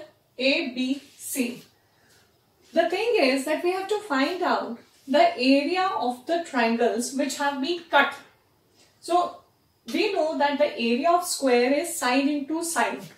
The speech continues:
Let's find out area of square. We have just seen the formula that it is side into side.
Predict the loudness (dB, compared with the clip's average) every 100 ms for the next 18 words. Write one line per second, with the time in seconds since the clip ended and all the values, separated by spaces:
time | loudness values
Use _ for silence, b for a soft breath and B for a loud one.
0 | -14 -2 0 0 0 0 0 -4 -8 -2
1 | 0 2 2 0 -2 -6 -18 _ _ _
2 | _ _ _ 4 4 4 0 -8 _ -12
3 | -8 -2 0 0 -6 -16 _ _ -2 2
4 | 2 2 0 0 0 0 2 0 2 0
5 | 0 -4 -4 -4 -4 -2 -2 0 0 -2
6 | -4 -14 -8 2 4 4 2 -2 -4 -4
7 | -4 -2 -2 -2 -6